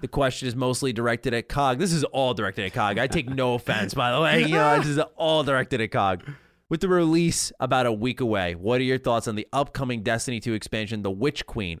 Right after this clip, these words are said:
Speaker 1: Also, have you been enjoying the seasonal content for the game as of late? Thanks."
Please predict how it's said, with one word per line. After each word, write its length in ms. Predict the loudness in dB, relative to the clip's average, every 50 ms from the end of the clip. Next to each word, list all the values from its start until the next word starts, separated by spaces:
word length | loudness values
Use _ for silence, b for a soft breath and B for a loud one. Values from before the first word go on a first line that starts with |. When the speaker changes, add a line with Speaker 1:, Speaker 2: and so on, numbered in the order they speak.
| -14 _ _
Speaker 1:
Also, 320 | 0 2 2 2 0 -2
have 140 | -2 -2 -2
you 40 | -4
been 140 | -4 -4
enjoying 300 | -4 -2 -2 -2 -2 -2
the 60 | -4 -4
seasonal 340 | -4 -6 -6 -4 -6 -8
content 400 | -6 -4 -4 -4 -4 -4 -6 -6
for 80 | -6 -8
the 80 | -8 -6
game 280 | -6 -6 -6 -6 -6 -8 -6
as 220 | -6 -6 -4 -6
of 140 | -6 -8 -8
late? 440 | -6 -4 -2 0 0 -2 -4 -6 -14 -20
Thanks." 600 | -20 -8 -4 -2 -2 -2 -2 -4 -6 -10 -14